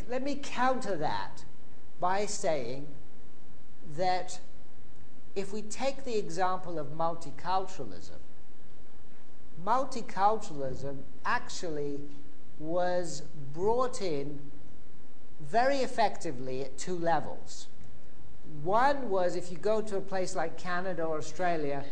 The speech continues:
one was through the government. So, for example, in Canada, they have what's called a multicultural directorate with funds, and they channel funds.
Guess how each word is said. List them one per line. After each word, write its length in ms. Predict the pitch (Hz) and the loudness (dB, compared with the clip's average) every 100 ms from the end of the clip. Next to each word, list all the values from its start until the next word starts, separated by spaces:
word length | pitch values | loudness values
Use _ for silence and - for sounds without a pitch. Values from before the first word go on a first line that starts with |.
| - - - | 0 0 0
one 400 | 160 185 240 240 | 0 2 2 2
was 500 | 208 190 185 190 - - - - - | 0 0 0 0 0 0 0 0 0
through 240 | 185 233 | 2 2
the 100 | 220 | 2
government. 720 | 175 175 139 143 127 180 - - - - - - - - - | 2 0 2 0 0 0 0 0 0 0 0 0 0 0 0
So, 280 | - 170 160 | 0 0 0
for 160 | 165 | 0
example, 400 | 165 165 175 170 | 0 2 2 2
in 120 | 160 147 | 0 0
Canada, 500 | - 185 196 175 160 | 0 0 0 0 0
they 160 | 160 | 0
have 440 | 143 175 208 208 180 | -2 0 0 0 0
what's 240 | 180 175 | 0 0
called 260 | - 175 156 | 0 0 0
a 60 | |
multicultural 920 | 156 175 190 190 180 180 180 160 156 131 | 0 0 0 0 -2 0 0 0 0 0
directorate 880 | 139 131 151 190 - 180 185 180 - - - - | 0 0 0 0 0 0 0 0 0 0 0 0
with 200 | 165 135 | 0 0
funds, 600 | - 190 190 190 175 - - | 2 2 2 0 0 0 0
and 220 | 139 151 | 0 0
they 220 | 147 147 139 | 0 0 0
channel 400 | 143 185 160 165 | 0 0 0 0
funds. 680 | - - 143 147 165 - - | 0 0 0 0 0 0 0